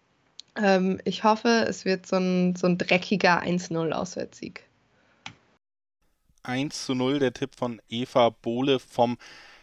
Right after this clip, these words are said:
Speaker 2: äh, zweite Bundesliga-Podcast, nicht erste <laughs> Bundesliga-Podcast, Entschuldigung. Und, ähm, ja, mein Tipp ist bei diesem Aufeinandertreffen ein zwei zu eins für Leipzig. Ich glaube, die gewinnen doch zu Hause wieder,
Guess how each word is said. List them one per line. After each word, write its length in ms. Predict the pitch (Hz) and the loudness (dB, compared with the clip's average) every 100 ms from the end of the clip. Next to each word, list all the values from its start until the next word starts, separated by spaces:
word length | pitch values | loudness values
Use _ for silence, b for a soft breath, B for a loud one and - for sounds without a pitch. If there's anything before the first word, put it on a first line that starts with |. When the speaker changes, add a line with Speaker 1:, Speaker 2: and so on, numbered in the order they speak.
| B | B
Speaker 2:
äh, 340 | 123 123 120 110 | -4 -2 -2 -2
zweite 380 | - 117 131 | 0 0 0
Bundesliga-Podcast, 1080 | 127 143 160 120 113 - 113 - - 113 - | -2 -4 -6 -2 -2 0 -4 -4 -4 -6 -8
nicht 120 | 95 | -12
erste 260 | 95 95 95 | -12 -12 -10
<laughs> 0 | |
Bundesliga-Podcast, 880 | 110 117 95 104 95 - - 113 107 | -8 -8 -8 -10 -10 -14 -18 -18 -16
Entschuldigung. 580 | 104 113 110 113 135 B B B - _ | -10 -8 -6 -4 -6 B B B -20 _
Und, 400 | 127 131 127 - | 2 2 0 2
ähm, 420 | 120 120 117 113 - _ | 2 2 0 -8 -14 _
ja, 200 | 113 107 | 0 2
mein 320 | 107 117 135 | 2 0 0
Tipp 280 | - 143 - - | 0 0 0 -4
ist 560 | 123 - - - - - _ _ _ _ _ _ | -6 -6 -10 -14 -16 -20 _ _ _ _ _ _
bei 240 | - 110 110 - | -2 -2 -2 -8
diesem 300 | 110 117 117 | -12 -10 -6
Aufeinandertreffen 1000 | 98 113 113 120 123 120 - 120 - 120 b b b b b b _ _ | -6 -4 -6 -2 -2 0 -2 -4 -6 -14 b b b b b b _ _
ein 400 | 113 117 120 123 - _ | -8 -6 -6 -10 -16 _
zwei 300 | - 139 117 | -2 0 2
zu 140 | - | 0
eins 200 | 107 113 | -2 -2
für 120 | - 120 | -2 2
Leipzig. 540 | 104 101 - 95 95 | 2 0 -6 -12 -12
Ich 120 | 101 | -10
glaube, 460 | - 107 107 110 104 _ _ _ - | -2 -2 0 -2 -4 _ _ _ -14
die 220 | 107 104 - | -12 -14 -12
gewinnen 460 | 110 113 113 104 - | -8 -6 -8 -10 0
doch 280 | 117 - | 0 0
zu 260 | - - 101 | -8 -4 -2
Hause 360 | 98 104 107 104 | 0 -2 -6 -6
wieder, 300 | 107 113 | -2 -2